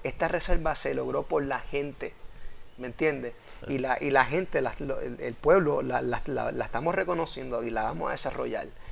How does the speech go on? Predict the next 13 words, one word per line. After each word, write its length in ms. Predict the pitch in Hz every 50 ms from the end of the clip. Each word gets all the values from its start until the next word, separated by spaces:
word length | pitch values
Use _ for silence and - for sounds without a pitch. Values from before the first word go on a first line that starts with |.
| - - - - - -
Y, 160 | 151 131 123
y 300 | - 151 131 131 131 143
en 60 | 135 123
Puerto 220 | 135 135 131 139
Rico 220 | 135 156 180 190
es 80 | 175 143
bien 140 | 151 156 170
necesario 640 | 180 170 190 180 - 190 160 151 139 123 123 143 - - - - - - - - - - -
que 100 | 135 127
nosotros, 560 | 127 120 - - 147 165 175 160 139 139 131 - - - - - - -
los 140 | - 127 120 -
ciudadanos, 600 | 131 127 117 110 120 139 170 180 151 135 131 131 - - - - - -
eh, 420 | 117 117 117 110 110 110 107 104